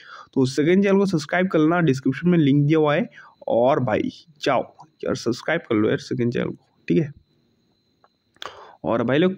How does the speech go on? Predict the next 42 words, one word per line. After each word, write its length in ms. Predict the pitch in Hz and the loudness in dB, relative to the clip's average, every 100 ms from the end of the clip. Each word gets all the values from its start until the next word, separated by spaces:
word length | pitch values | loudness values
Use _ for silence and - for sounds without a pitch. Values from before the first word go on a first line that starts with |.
| 139 | -2
जो 400 | 131 123 131 175 | -2 0 2 2
भी 80 | 202 | 2
सब्सक्राइब 400 | 170 156 185 180 | 0 0 -2 0
करके 220 | 170 170 | -2 -2
आ 180 | - 151 | -2 2
गए 100 | 151 | 2
हो 100 | 151 | 2
भाई, 180 | 143 156 | 0 0
अभी 320 | - 120 123 | 0 2 2
यार 140 | 127 - | 2 0
वीडियो 760 | 123 120 113 - 110 117 147 | 0 0 -4 -8 -4 0 0
के 100 | 156 | 0
ऊपर 280 | 151 143 135 | -2 -2 -4
ध्यान 260 | - 120 147 | -2 -2 0
देते 220 | 135 113 | 0 0
हैं, 100 | 120 | 0
देखते 280 | 117 - 127 | -2 -2 -2
हैं 20 | |
भाई, 100 | 120 113 | -2 -2
नब्बे 240 | 110 139 | -2 0
का 100 | 156 | 0
बेट 280 | 147 143 143 | 0 -2 -2
मार 180 | 123 120 | -4 -2
रहा 100 | 120 | -2
हूँ, 140 | 160 - - - - - _ _ - | -2 -6 -20 -20 -20 -20 _ _ -6
अभी 220 | 113 117 | -2 0
यार 120 | 120 | -2
क्या 200 | 131 117 120 | -2 -4 0
मिलता 320 | 107 104 107 | 0 0 -2
है। 140 | 117 185 - _ _ _ _ _ _ _ _ _ _ _ _ _ _ _ _ _ _ _ _ _ _ _ _ - | -2 -4 -6 _ _ _ _ _ _ _ _ _ _ _ _ _ _ _ _ _ _ _ _ _ _ _ _ -12
अभी 240 | 196 120 | -4 0
तो 100 | 127 123 | 0 2
बिग 280 | 127 147 | 2 0
विन 220 | 147 156 151 | 0 0 0
के 160 | 147 | 0
अलावा 300 | 147 147 147 | 2 2 0
कुछ 260 | 147 - 131 | -4 -12 -2
भी 60 | 147 | 0
नहीं 140 | 123 | 2
मिल 180 | 107 110 | 2 0
रहा 80 | |
है। 140 | 123 | -2